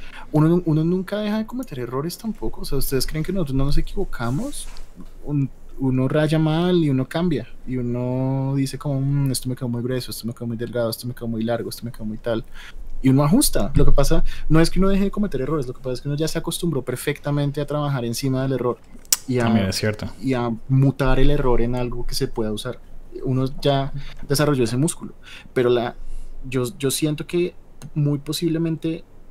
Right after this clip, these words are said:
Speaker 1: se cometen como la misma cantidad de errores. Lo que pasa es que uno ya es tan bueno trabajando sobre el error y con el error que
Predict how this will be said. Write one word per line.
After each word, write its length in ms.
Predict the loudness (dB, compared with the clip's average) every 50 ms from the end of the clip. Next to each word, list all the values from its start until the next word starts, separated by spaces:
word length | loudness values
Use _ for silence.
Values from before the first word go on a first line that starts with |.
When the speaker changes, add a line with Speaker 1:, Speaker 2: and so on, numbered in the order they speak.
| -16 -10
Speaker 1:
se 220 | -6 -4 -4 -4
cometen 380 | -4 -2 -2 -2 -2 -4 -6 -8
como 160 | -8 -6 -4 -4
la 120 | -2 -2
misma 380 | 0 0 0 -2 -2 -2 -4 -4
cantidad 380 | -4 -6 -4 -4 -2 -4 -4
de 120 | -4 -4 -4
errores. 360 | -2 -2 -2 -2 -2 -4 -8
Lo 60 | -10
que 60 | -8
pasa 120 | -6 -6 -6
es 60 | -4
que 80 | -4
uno 140 | -4 -4 -2
ya 140 | -2 -2 -2
es 120 | -2 -4
tan 200 | -6 -6 -4 -4
bueno 580 | -2 -2 -2 0 0 0 0 -2 -2 -4 -6 -8
trabajando 540 | -10 -8 -6 -6 -6 -6 -6 -6 -6 -6 -6
sobre 380 | -4 -4 -2 -2 -2 -2 -2 -2
el 60 | -2
error 200 | -2 -2 -2 -4 -4
y 60 | -4
con 280 | -4 -2 -2 0 0 0
el 80 | 0 0
error 320 | 0 0 0 -2 -2 -6 -8
que 180 | -8 -8 -8